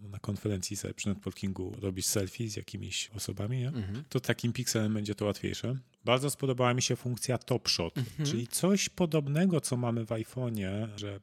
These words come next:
Speaker 1: po zdjęciu na podstawie live photo na iPhone'ie możesz sobie wybrać kadr, jeśli na przykład nie udało ci się w idealnym momencie trafić,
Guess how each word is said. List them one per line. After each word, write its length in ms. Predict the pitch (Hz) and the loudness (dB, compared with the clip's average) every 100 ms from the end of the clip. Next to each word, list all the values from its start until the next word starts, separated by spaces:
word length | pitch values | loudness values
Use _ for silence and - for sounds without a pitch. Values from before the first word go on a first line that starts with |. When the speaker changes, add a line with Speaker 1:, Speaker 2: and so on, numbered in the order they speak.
| - | -4
Speaker 1:
po 200 | 120 117 | 0 0
zdjęciu 500 | 113 113 110 101 110 | 0 -2 -2 -2 -2
na 120 | 107 | -4
podstawie 500 | - - - 101 104 | -4 -4 -2 0 2
live 260 | 107 110 - | 2 0 -2
photo 400 | - 104 101 98 | -4 -4 -2 -2
na 100 | 98 | -4
iPhone'ie 260 | 95 107 101 | -4 -4 -4
możesz 200 | 98 92 | -4 -6
sobie 160 | - 98 | -6 -8
wybrać 320 | 98 98 - | -6 -6 -6
kadr, 360 | - 98 95 - | -2 -2 -2 -6
jeśli 260 | 101 90 104 | -6 -4 -4
na 60 | 95 | -6
przykład 380 | - 101 95 - - - 107 | -8 -8 -8 -12 -20 -10 -4
nie 120 | 101 | -2
udało 300 | 104 101 92 | -2 -4 -4
ci 160 | - | -6
się 180 | 92 95 | -6 -6
w 140 | 92 107 | -8 -6
idealnym 440 | 101 98 95 92 | 0 0 0 -4
momencie 360 | 90 95 101 92 | -6 -8 -8 -12
trafić, 440 | - 90 127 - | -10 -10 -10 -12